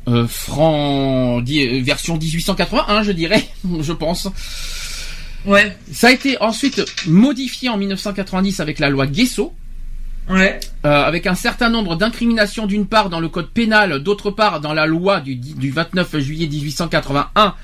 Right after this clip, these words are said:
Speaker 1: sur la liberté de la presse et dans la loi relative à la communica-, euh, communication audiovisuelle. Donc cette loi dix-huit cent quatre-vingt-un avait déjà été modifiée par la loi mille neuf cent soixante-douze, on en a parlé tout à l'heure de la loi mille neuf cent soixante-douze,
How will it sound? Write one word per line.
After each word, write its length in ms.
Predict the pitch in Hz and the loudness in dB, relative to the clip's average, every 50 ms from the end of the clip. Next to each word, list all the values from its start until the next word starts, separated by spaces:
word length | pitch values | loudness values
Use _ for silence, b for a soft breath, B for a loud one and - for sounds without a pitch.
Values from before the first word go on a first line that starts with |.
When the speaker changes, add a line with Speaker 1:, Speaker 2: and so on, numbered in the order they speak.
| B B B B B B | B B B B B B
Speaker 1:
sur 200 | - - 156 156 | -4 0 2 4
la 100 | 165 165 | 4 4
liberté 340 | 175 170 190 175 - - | 2 0 0 0 0 -2
de 60 | 190 185 | 0 0
la 100 | 185 180 | 0 -2
presse 280 | - - 190 190 - | 2 0 0 0 0
et 60 | 156 | -2
dans 120 | 131 135 135 | -2 0 0
la 140 | 143 139 147 | 2 2 2
loi 160 | 160 185 170 | 2 0 0
relative 440 | 170 170 165 - - 202 196 160 - | 2 0 0 0 0 -4 -2 0 0
à 80 | 117 | 0
la 100 | 139 135 | 0 0
communica-, 460 | 131 185 180 180 175 165 151 - 160 - - | 0 0 0 2 2 0 -2 -4 -4 -4 -2
euh, 60 | 131 | -4
communication 760 | 120 - 175 175 156 143 139 135 131 143 131 - - 160 - - | 0 0 0 2 4 2 2 2 0 -2 -4 -4 -4 -6 -2 0
audiovisuelle. 760 | 147 135 123 123 110 117 117 117 147 170 202 233 247 269 269 B B B B B B B B | 0 0 0 0 -2 -2 -4 -4 0 0 2 2 2 -2 -4 B B B B B B B B
Donc 140 | - 175 170 | 2 2 2
cette 220 | - - 220 208 240 | 4 2 2 2 2
loi 220 | 226 226 240 220 | 2 2 2 0
dix-huit 280 | 175 185 220 202 226 226 | 0 -2 -2 -2 -2 -2
cent 160 | - 247 226 | 0 -2 0
quatre-vingt-un 520 | 208 220 - 202 208 202 - - 208 214 | 0 -2 0 2 0 0 2 2 0 0
avait 400 | - - 156 151 147 156 170 160 | 2 4 2 2 2 0 -2 -2
déjà 400 | 135 135 165 233 240 208 226 247 | -2 -2 2 2 2 2 2 0
été 180 | 220 190 - 208 | 0 0 -2 0
modifiée 420 | 202 202 190 190 190 - - 202 | 0 0 0 -2 -4 -2 -2 -2
par 140 | 190 180 165 | 0 2 2
la 120 | 160 165 | 2 2
loi 200 | 165 175 185 170 151 | 2 2 0 0 0
mille 140 | 143 156 190 | 0 0 -2
neuf 120 | 190 - | 0 -2
cent 100 | - 202 | -2 -4
soixante-douze, 420 | - 196 175 190 190 190 196 170 | -4 -4 -4 -2 0 0 0 0
on 100 | 143 135 | 0 0
en 120 | 139 139 139 | 0 0 0
a 80 | 131 | 0
parlé 180 | - 151 151 151 | 0 -2 -2 -2
tout 160 | - - - - | -2 -4 0 2
à 120 | 165 160 | 2 4
l'heure 180 | 160 160 143 127 | 4 2 0 0
de 80 | 127 | 0
la 80 | 123 123 | -2 0
loi 100 | 123 127 | 0 0
mille 120 | 135 135 | 0 0
neuf 100 | 131 123 | 0 -2
cent 100 | - 143 | -4 -8
soixante-douze, 560 | 135 - 131 127 127 135 151 202 254 240 254 | -8 -6 -4 -2 -2 0 2 2 0 0 0